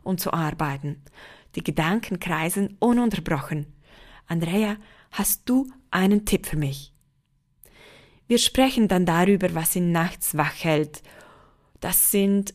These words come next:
unzufriedene Kunden, Personalthemen, Druck von oben und dieses ständige Gefühl, funktionieren zu müssen und es allen recht machen zu müssen. Und genau dieses Gefühl,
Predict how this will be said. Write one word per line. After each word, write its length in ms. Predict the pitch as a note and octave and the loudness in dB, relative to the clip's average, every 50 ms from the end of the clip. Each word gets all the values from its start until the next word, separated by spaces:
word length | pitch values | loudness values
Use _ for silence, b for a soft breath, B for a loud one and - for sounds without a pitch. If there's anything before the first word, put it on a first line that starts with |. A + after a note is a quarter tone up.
| - _ | -4 _
unzufriedene 720 | A#3 B3 B3+ B3+ - B3+ - - G#3+ G#3 F#3+ F#3+ F#3+ F#3 | 4 4 4 4 4 2 2 4 2 4 4 4 2 0
Kunden, 880 | F#3+ - - - A#3 G#3+ G#3+ G#3 G3+ G3 F#3+ F#3+ G3 G3 G3+ G3 G3+ b b b b b b _ | 6 6 8 8 8 6 4 4 4 4 4 4 2 0 -2 -6 -12 b b b b b b _
Personalthemen, 1400 | - - D#3+ D#3 D#3 E3 E3 F3+ F3+ F3+ F#3 F3+ F#3 F#3 F#3 - G3+ F#3+ F#3+ F3+ F3+ F3+ F3 F3+ F3 F3+ F3+ b b b b b b | -6 -4 -4 -2 0 2 2 4 4 4 4 4 4 2 2 0 0 2 2 2 2 0 0 0 -2 -2 -4 b b b b b b
Druck 240 | - A3 A#3 - - | 4 4 4 4 4
von 160 | - G#3 G3 | 2 0 2
oben 600 | - - F3 F3 F3 E3+ D#3+ E3+ E3 E3 E3+ E3+ b b b b b b b b b b b | 2 2 2 2 2 2 2 0 0 0 -2 -4 b b b b b b b b b b b
und 580 | b - G#3 G#3 G#3 G#3 G3+ G#3 G3+ - - - | b 0 2 4 4 4 2 0 -2 -4 -6 -2
dieses 280 | G3 F3+ F3 E3 - - | -2 0 0 0 -2 -2
ständige 440 | - - F#3 G3+ G#3+ A3 G3+ E3+ | 0 0 2 2 2 2 0 -2
Gefühl, 680 | D3 - C#3 - - - - G3+ G3+ F#3 F#3 E3 E3+ E3+ b b b b b b b b b b _ | -4 -4 -4 -4 -4 0 0 2 4 4 4 2 0 -2 b b b b b b b b b b _
funktionieren 960 | _ - - F3+ E3+ - - - - D3 D3 D3+ D#3 E3+ G3 A3+ A3+ G3+ F#3+ | _ 0 2 2 2 0 -2 -4 -2 -2 0 2 2 4 6 6 6 6 4
zu 160 | - - - D#3+ | 2 0 -2 -2
müssen 400 | D#3+ D3+ C#3+ C#3 - - D#3 D#3 | -2 -2 -2 -4 -4 -4 -4 -4
und 160 | D#3 D#3 D#3+ | -4 -4 -4
es 160 | D#3+ - - - | -4 -4 -4 -2
allen 640 | - F#3 F#3 G3 G3+ G#3+ G#3+ G#3 G#3 G#3 G#3 G#3+ G#3+ | -2 -2 0 2 2 2 2 2 2 2 0 0 0
recht 340 | G3 F3 E3 D#3 - - - | 0 0 -2 -4 -6 -6 -6
machen 300 | E3 D3+ - - D3 C#3 | -6 -6 -4 -6 -4 -4
zu 120 | - - | -4 -4
müssen. 460 | D3+ C#3+ C3+ C3+ - - C#3+ C#3+ C#3+ - - _ _ _ _ _ _ _ _ _ _ b b b b b b b b b b b b b b b b b b b b _ | -4 -4 -2 -2 -2 -4 -4 -8 -8 -12 -20 _ _ _ _ _ _ _ _ _ _ b b b b b b b b b b b b b b b b b b b b _
Und 160 | G3 G3 - | -8 -4 0
genau 320 | - G3+ G#3 G#3+ A#3 B3 | 2 4 6 6 6 4
dieses 340 | B3+ A#3 A3 G#3 F#3 E3+ - | 4 4 2 2 2 0 -2
Gefühl, 580 | - D#3+ C#3+ - - - F3+ E3+ D#3+ D#3 E3 | -2 -6 -6 -6 -4 -2 -2 -2 0 -2 -4